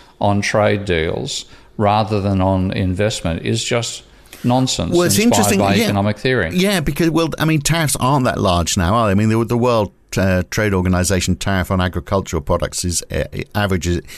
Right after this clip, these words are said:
Speaker 2: is fourteen percent. For meat products, is nineteen percent. Um,
Speaker 1: Hmm.
Speaker 2: so you, so you'd be thinking, well, okay, i-, in effect, you know, we could be, we could be trading with a fourteen percent, uh, impost,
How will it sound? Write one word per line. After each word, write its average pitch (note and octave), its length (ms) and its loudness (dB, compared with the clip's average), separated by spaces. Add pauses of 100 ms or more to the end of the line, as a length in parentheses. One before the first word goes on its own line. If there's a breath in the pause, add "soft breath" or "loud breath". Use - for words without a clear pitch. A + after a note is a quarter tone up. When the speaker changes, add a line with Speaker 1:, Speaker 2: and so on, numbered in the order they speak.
Speaker 2:
is G2+ 160 -2
fourteen G#2 440 0
percent. - 280 -2
For F#2 100 -2
meat A2+ 180 0
products, F2+ 340 -2
is E2 100 -4
nineteen G2 460 -2
percent. D2 420 -4 (560 loud breath)
Um, G#2+ 240 0
Speaker 1:
Hmm. G#2+ 40 0
Speaker 2:
so G#2 140 2
you, A#2 200 0
so - 140 0
you'd C3 60 0
be B2 80 0
thinking, C#3 340 0
well, C3+ 160 2
okay, C3+ 280 -2
i-, D3 220 -2
in C#3+ 140 2
effect, A2+ 320 -2
you A2+ 80 2
know, F#2 100 2
we A2 100 2
could A#2+ 180 -2
be, G2+ 220 0
we A#2 140 0
could G#2+ 140 -4
be G#2+ 80 -2
trading A#2+ 340 0
with F2+ 140 2
a - 20 -2
fourteen F#2 400 -2
percent, - 540 -4
uh, D#2+ 260 2 (420 loud breath)
impost, - 680 2